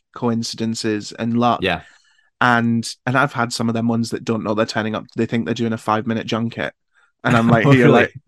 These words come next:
Speaker 1: we're here for an hour. Like,
Speaker 2: <laughs>
Speaker 1: let's, let's have a chat." And,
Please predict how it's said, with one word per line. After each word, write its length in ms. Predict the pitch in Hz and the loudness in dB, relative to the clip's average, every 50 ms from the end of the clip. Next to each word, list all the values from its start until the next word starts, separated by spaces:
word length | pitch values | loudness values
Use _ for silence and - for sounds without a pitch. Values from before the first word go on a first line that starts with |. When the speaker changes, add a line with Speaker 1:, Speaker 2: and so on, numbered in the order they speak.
| - - | -4 0
Speaker 1:
we're 240 | 175 151 143 127 120 | 4 4 6 4 4
here 280 | 120 131 131 123 123 | 2 0 0 0 0
for 160 | 120 - 127 123 | -2 -2 -2 -2
an 100 | 120 120 | 0 0
hour. 480 | 113 123 123 120 123 120 117 120 117 _ _ _ _ _ _ _ - | 0 0 0 0 0 -2 -2 -4 -6 _ _ _ _ _ _ _ -10
Like, 180 | - 113 123 127 | -6 -4 -2 0
Speaker 2:
<laughs> 0 | |
Speaker 1:
let's, 340 | 113 110 - - - - - | -2 -2 -4 -6 -10 -6 -2
let's 220 | 131 131 - - | -2 -2 -2 -2
have 100 | 131 120 | -4 -6
a 60 | 117 | -6
chat." 380 | - - - 127 135 127 113 - | -6 -2 0 2 2 2 0 0
And, 260 | 110 123 120 117 117 | 0 -2 -2 -2 -4